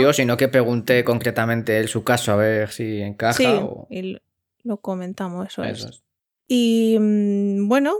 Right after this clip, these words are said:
Speaker 2: mira, mm, el tiempo, ojo, es que cada vez atinamos más, ¿eh?
Speaker 1: Hombre,
Speaker 2: Es una cosa
Speaker 1: hombre.
Speaker 2: increíble.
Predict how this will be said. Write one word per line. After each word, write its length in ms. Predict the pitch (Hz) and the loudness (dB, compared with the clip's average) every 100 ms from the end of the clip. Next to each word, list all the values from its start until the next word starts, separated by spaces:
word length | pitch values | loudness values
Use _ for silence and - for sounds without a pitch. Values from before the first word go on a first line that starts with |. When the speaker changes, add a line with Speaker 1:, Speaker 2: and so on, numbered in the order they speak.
| 403 | -2
Speaker 2:
mira, 760 | 262 226 220 214 214 240 262 302 | -4 -4 -4 -2 -2 -2 -2 -8
mm, 480 | 277 - 202 - - | -14 -10 -8 -6 -4
el 140 | 202 | -2
tiempo, 340 | 196 214 214 240 254 247 202 | 0 -2 2 2 2 2 0
ojo, 240 | 208 - - | -4 -10 -8
es 100 | 175 | -8
que 300 | - 208 196 | -4 -2 0
cada 180 | 190 202 | 0 -2
vez 200 | 196 202 | 0 0
atinamos 500 | 202 190 175 180 190 | -2 -4 -4 -4 -4
más, 200 | 175 175 | -6 -6
¿eh? 40 | 98 | -4
Speaker 1:
Hombre, 320 | 92 87 82 | -4 -4 -4
Speaker 2:
Es 80 | 214 | -2
una 200 | 214 208 | -2 -4
cosa 600 | - 185 175 202 202 202 | -6 -8 -6 -6 -6 -8
Speaker 1:
hombre. 180 | 190 185 - _ _ _ _ _ _ | -12 -16 -20 _ _ _ _ _ _
Speaker 2:
increíble. 640 | 214 208 196 170 175 185 | -4 -4 -4 -10 -8 -10